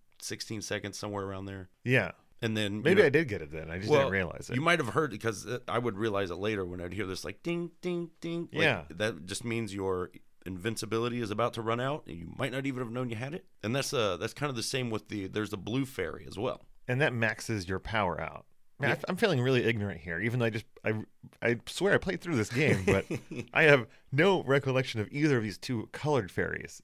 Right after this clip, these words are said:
Speaker 2: Uh, and the blue one apparently maxes out your energy meter.
Speaker 1: Yeah, and this, so you can just go hog wild with your rolling blast, your
Speaker 2: That
Speaker 1: thunder,
Speaker 2: sounds
Speaker 1: you
Speaker 2: awesome.
Speaker 1: know?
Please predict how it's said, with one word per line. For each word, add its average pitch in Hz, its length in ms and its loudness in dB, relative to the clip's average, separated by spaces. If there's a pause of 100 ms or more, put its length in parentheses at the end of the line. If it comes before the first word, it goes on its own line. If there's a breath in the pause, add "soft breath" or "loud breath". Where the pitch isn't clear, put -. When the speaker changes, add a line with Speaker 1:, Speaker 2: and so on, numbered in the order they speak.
Speaker 2:
Uh, 107 260 0
and 117 120 0
the 110 60 0
blue 135 200 0
one 165 200 2
apparently 131 280 -2
maxes 107 400 -6
out 101 120 0
your 95 140 -8
energy 117 300 0
meter. 80 320 -10 (380)
Speaker 1:
Yeah, 120 180 2
and 107 120 0
this, 113 100 -2
so 127 100 -2
you 127 120 -2
can 127 140 -4
just 95 160 -8
go 92 400 0
hog 110 220 0
wild 95 300 0
with 90 160 -8
your 82 360 -8
rolling 107 360 2
blast, 104 440 -4
your - 80 -10
Speaker 2:
That 151 100 -2
Speaker 1:
thunder, 110 160 2
Speaker 2:
sounds 120 140 2
Speaker 1:
you 147 40 2
Speaker 2:
awesome. 185 340 0
Speaker 1:
know? - 80 -10